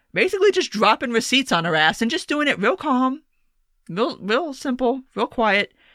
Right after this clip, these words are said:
And then she basically lost her shit on him because he, he did that. She started getting mad. He starts speaking Spanish, and then she makes this, this quip like,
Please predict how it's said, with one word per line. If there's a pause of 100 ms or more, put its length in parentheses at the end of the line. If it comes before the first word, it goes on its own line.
(440)
And
then
she
basically
lost
her
shit
on
him (480)
because
he,
he
did
that. (580)
She
started
getting
mad. (540)
He
starts
speaking
Spanish,
and
then
she
makes
this,
this
quip
like,